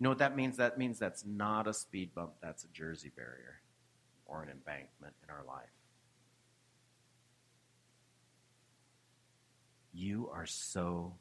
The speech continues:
valuable that God sent Jesus to make sure that that speed bump, that Jersey barrier, that embankment was not the end of you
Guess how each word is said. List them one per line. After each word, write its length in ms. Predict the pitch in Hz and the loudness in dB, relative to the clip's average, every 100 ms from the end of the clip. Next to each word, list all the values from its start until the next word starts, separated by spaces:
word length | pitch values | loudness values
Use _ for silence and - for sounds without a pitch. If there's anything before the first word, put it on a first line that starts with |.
| - - | -12 -6
valuable 600 | 73 76 73 65 57 - _ _ _ _ _ _ _ _ _ _ _ _ _ _ _ _ | -4 -6 -10 -14 -20 -20 _ _ _ _ _ _ _ _ _ _ _ _ _ _ _ _
that 180 | 82 80 - | -8 -8 -12
God 420 | - 85 90 101 - | -8 -4 -2 -2 -4
sent 640 | - 92 76 71 - - _ _ _ _ - | -4 -2 -4 -8 -18 -20 _ _ _ _ -10
Jesus 580 | 90 87 76 65 - | -4 -4 -4 -8 -12
to 160 | - 82 78 | -12 -14 -10
make 280 | 85 104 131 | -4 -2 -2
sure 560 | - - 110 85 82 - - - - | -4 -2 0 0 -2 -8 -16 -20 -16
that 200 | 101 - | -14 -6
that 320 | 120 120 147 - | 0 2 2 0
speed 580 | - - 139 135 120 | -2 0 4 6 6
bump, 300 | 110 107 107 | 6 4 4
that 320 | 113 123 - - | 4 4 4 0
Jersey 400 | 123 120 110 107 | 4 4 2 0
barrier, 440 | 104 101 98 98 | 4 4 4 2
that 240 | 92 123 139 | 2 2 2
embankment 840 | 139 123 110 104 104 107 98 92 | 0 2 2 0 -2 -6 -8 -4
was 200 | 87 98 | -6 -2
not 380 | 101 107 127 - | 4 6 4 2
the 180 | 127 - | 0 4
end 320 | 139 165 170 | 4 4 6
of 180 | 160 120 | 6 6
you 460 | 104 82 80 80 | 0 0 -2 -8